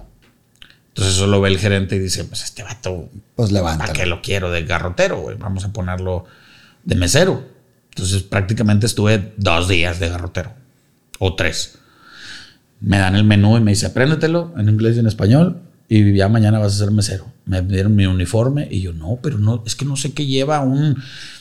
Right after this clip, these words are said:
Speaker 1: este, camarones al coco, no sé qué salsa". Y, "Me cago en la madre, vienes y preguntas, pero ya, mañana de, ya eres mesero". Entonces la hice, hice, fui de mesero. Pero el mesero se gana muy buen dinero.
Speaker 2: Sí.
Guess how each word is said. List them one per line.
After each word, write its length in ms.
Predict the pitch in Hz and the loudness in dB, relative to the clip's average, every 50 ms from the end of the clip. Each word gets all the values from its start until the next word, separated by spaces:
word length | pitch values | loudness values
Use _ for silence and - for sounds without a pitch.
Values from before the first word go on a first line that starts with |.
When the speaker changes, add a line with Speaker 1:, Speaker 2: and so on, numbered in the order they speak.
| - _ _ _ _ _ _ _ _ _ - | -20 _ _ _ _ _ _ _ _ _ -4
Speaker 1:
este, 640 | 185 170 - - 113 104 104 98 92 - - _ _ _ _ _ _ 117 - | -4 -4 -4 -4 -4 -2 -2 -2 -6 -8 -14 _ _ _ _ _ _ -8 -2
camarones 600 | - 120 113 110 110 107 110 117 127 143 139 131 | 0 2 2 2 2 2 0 0 0 0 0 0
al 320 | 131 120 107 101 101 98 | 0 0 -2 -2 -4 -2
coco, 380 | - 139 127 - - - 101 - - | -2 -2 -2 -2 -6 -10 -10 -12 -8
no 160 | - 117 117 120 | -2 0 0 2
sé 180 | 110 127 113 | 0 -2 -2
qué 160 | 120 127 127 123 | 0 -2 0 0
salsa". 340 | - - 117 127 123 131 - | 0 0 2 0 0 0 -4
Y, 240 | 110 120 - 113 104 - - _ _ _ _ _ _ _ _ _ | -6 -8 -8 -8 -10 -12 -16 _ _ _ _ _ _ _ _ _
"Me 60 | - - - _ | -20 -20 -20 _
cago 180 | - - - 110 | -12 -10 -8 -6
en 60 | 117 | -6
la 60 | - | -2
madre, 280 | 104 107 87 80 - - _ _ | -2 -2 -2 -4 -6 -14 _ _
vienes 280 | - 98 98 104 107 - | -2 0 0 0 0 -2
y 40 | |
preguntas, 440 | 90 98 98 92 90 90 - - - - | -2 -2 -4 -4 -4 -8 -10 -14 -14 -8
pero 140 | - 104 95 | -4 -2 -2
ya, 280 | 95 95 98 90 87 95 101 | 0 0 0 -2 -2 -4 -4
mañana 260 | 95 92 92 101 107 | -2 -2 0 0 0
de, 240 | 104 104 104 101 101 | 0 0 0 0 0
ya 140 | 98 95 98 | 0 0 0
eres 140 | 98 104 101 | 0 0 -2
mesero". 300 | 101 92 - - - - - _ _ _ _ _ - - - - - - - - | -2 -4 -4 -8 -12 -16 -20 _ _ _ _ _ -20 -20 -20 -20 -20 -20 -20 -20
Entonces 360 | _ - - 87 92 101 95 | _ -10 -6 -2 0 0 2
la 160 | 95 92 85 | 2 2 0
hice, 460 | 87 85 82 - - 92 95 95 95 - | 0 0 -2 -2 0 0 0 0 -2 -4
hice, 300 | - 95 90 90 98 98 101 - - - | -6 -4 -4 -2 -4 -4 -6 -6 -8 -4
fui 120 | - 101 98 | -2 0 0
de 80 | 95 | 2
mesero. 400 | 98 113 113 147 165 175 165 165 - - _ _ _ _ _ _ _ _ _ _ - - _ - _ | 0 0 2 2 2 0 -2 -6 -10 -20 _ _ _ _ _ _ _ _ _ _ -20 -20 _ -18 _
Pero 120 | - 101 101 | -2 2 4
el 60 | 107 | 4
mesero 260 | 110 104 - 113 127 | 4 4 4 4 2
se 100 | 120 120 | 2 2
gana 140 | 110 113 123 | 4 6 8
muy 240 | 127 123 127 147 151 | 10 10 10 10 8
buen 160 | 143 143 156 | 6 4 2
dinero. 420 | 165 156 147 151 175 185 165 - - _ _ | 2 2 0 0 -2 -4 -6 -8 -14 _ _
Speaker 2:
Sí. 400 | - - - 87 90 101 104 | -12 -8 -8 -6 -6 -8 -10